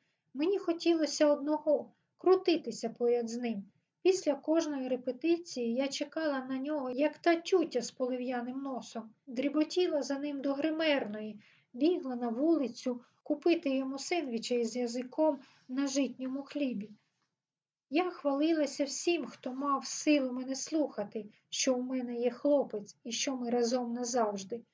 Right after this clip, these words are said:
Як тисячі інших пришелепкуватих дівчат в історії людства, я була хвора від кохання і похоті. До того ж, я була впевнена, що Ентоні Рочела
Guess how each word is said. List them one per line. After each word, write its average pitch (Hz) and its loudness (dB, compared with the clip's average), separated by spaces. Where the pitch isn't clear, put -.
Як 349 2
тисячі 311 0
інших 311 -2
пришелепкуватих 262 0
дівчат 254 0
в 254 -2
історії 269 0
людства, 294 -2
я 269 0
була 262 0
хвора 269 2
від 226 -8
кохання 233 -4
і 277 -10
похоті. 214 -2
До 262 2
того 285 2
ж, 226 0
я 285 4
була 262 0
впевнена, 240 0
що 233 -4
Ентоні 277 -4
Рочела 254 2